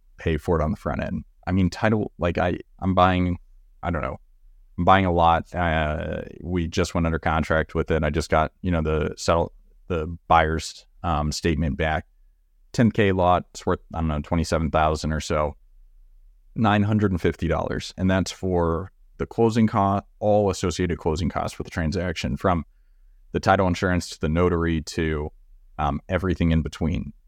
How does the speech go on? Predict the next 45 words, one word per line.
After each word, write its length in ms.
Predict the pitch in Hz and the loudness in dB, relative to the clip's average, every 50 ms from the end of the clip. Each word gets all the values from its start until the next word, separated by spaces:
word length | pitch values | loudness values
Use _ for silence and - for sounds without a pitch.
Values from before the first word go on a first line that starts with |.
| - - | -6 -2
And 440 | 87 85 82 80 78 80 76 - - _ _ _ _ _ _ _ _ _ - - _ - | 0 0 0 0 0 -2 -4 -6 -8 _ _ _ _ _ _ _ _ _ -20 -20 _ -14
having 340 | - - 107 98 98 98 90 - | -2 0 2 2 4 2 2 0
to 260 | - 95 90 87 80 | 0 0 0 0 0
deal 320 | 80 92 87 90 92 90 | -2 0 0 2 2 2
with 160 | 90 85 - | 0 0 0
an 80 | 85 80 | -2 -2
attorney 480 | 76 - - 87 82 85 87 85 82 85 | -4 -4 -2 0 2 2 2 2 2 0
if 180 | 82 78 - | 0 -2 -2
there 140 | - 85 80 | -2 -2 -2
was 360 | 78 80 80 76 - - - - _ _ _ - - _ - | 0 -2 -2 -4 -6 -8 -12 -16 _ _ _ -20 -20 _ -8
title 340 | - - 90 87 82 82 80 | -4 -2 0 0 0 0 0
action 360 | 82 82 - - 95 85 82 | 0 0 -2 -2 0 0 0
that 100 | 80 80 | 0 0
needed 240 | 90 87 90 85 82 | -2 0 0 -2 -2
to 60 | 80 | -4
be 100 | 82 80 | -8 -8
quieted 720 | - - - 85 82 82 85 80 85 87 85 82 80 82 - - | -6 0 2 4 4 4 4 2 2 2 0 0 -4 -8 -8 -6
on 140 | - 85 80 | -4 -4 -2
the 80 | 78 | -4
front 320 | - - - 85 85 82 80 | -4 -2 0 0 2 2 2
end 340 | 80 82 80 80 82 - - - | 0 0 0 0 -2 -2 -2 0
or 160 | 90 85 82 | 2 4 4
on 80 | 85 | 4
the 60 | 82 76 | 2 0
back 320 | - 80 80 82 - - | -2 -2 -2 -2 -2 -2
end 140 | 85 80 82 | 0 0 0
on 120 | 80 80 | 0 0
the 60 | 78 | -2
sale 360 | - - - 82 80 82 82 80 | -4 -4 -2 -2 0 0 0 0
or 560 | 82 82 78 80 80 78 76 78 73 71 - _ _ _ _ _ _ _ - | 0 -2 -2 -2 -2 -2 -2 -4 -4 -6 -8 _ _ _ _ _ _ _ -2
any 200 | 127 123 123 113 | 2 4 4 4
of 80 | 98 87 | 4 4
that 180 | 87 82 82 | 4 2 2
kind 140 | - 98 90 | 2 0 0
of 60 | 82 | 0
stuff 260 | - - 80 80 - - | 0 0 0 0 0 0
that 160 | 76 - - | -4 -6 -2
comes 280 | - 87 82 80 80 | -2 0 0 0 0
up, 200 | 82 80 85 82 - | 0 -2 -2 -2 -4
it's 160 | 110 120 - | -6 -8 -6
just, 320 | - - 131 120 - - - _ _ _ - - - - _ _ _ - - - - - - - - _ _ | -4 -4 -4 -4 -6 -8 -16 _ _ _ -20 -20 -20 -20 _ _ _ -20 -20 -20 -20 -20 -20 -20 -20 _ _
just, 240 | - - - - - - - | -6 -6 -6 -6 -10 -12 -8
I 80 | - 82 | -6 -6
don't 120 | 69 69 | -6 -6
know. 180 | 69 65 65 | -8 -12 -14